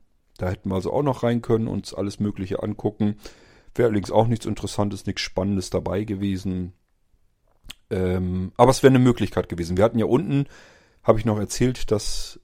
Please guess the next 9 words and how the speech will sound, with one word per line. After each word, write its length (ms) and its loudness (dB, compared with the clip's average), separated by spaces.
äh, 80 -6
da 160 -2
noch 100 0
eine 140 2
lange 260 2
Leiter 400 0
zu 300 -6
finden 640 -2
sei. 460 4